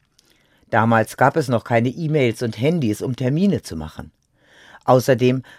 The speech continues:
hatte jeder genug eigene Auftritte. Aber am fünfundzwanzigsten Januar neunzehnhundertfünfundachtzig kämen sie alle zu einer Musikpreisverleihung in Los Angeles zusammen und am nächsten Morgen würden alle wieder abreisen.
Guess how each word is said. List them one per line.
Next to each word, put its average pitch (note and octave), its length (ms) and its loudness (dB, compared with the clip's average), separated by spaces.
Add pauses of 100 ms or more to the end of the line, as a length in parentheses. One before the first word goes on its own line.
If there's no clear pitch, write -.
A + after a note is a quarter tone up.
hatte D#3+ 220 -4
jeder C#3 340 0
genug C#3+ 340 -4
eigene D#3+ 440 -2
Auftritte. F2 520 -10 (1200)
Aber D3 380 2
am B2+ 100 -2
fünfundzwanzigsten E3 960 0
Januar G2 420 0
neunzehnhundertfünfundachtzig C#3 1400 0 (380)
kämen G#3 420 4
sie D3 240 -4
alle G3 280 0
zu - 160 -2
einer D#3 260 2
Musikpreisverleihung D3 1160 2
in E3+ 160 -4
Los E3+ 200 0
Angeles E3+ 540 -2
zusammen E2+ 500 -4 (440)
und D#3 180 0
am D3 160 4
nächsten E3 400 -2
Morgen C#3 480 2
würden A2 340 0
alle A#2+ 300 -2
wieder C#3+ 300 -4
abreisen. - 600 -8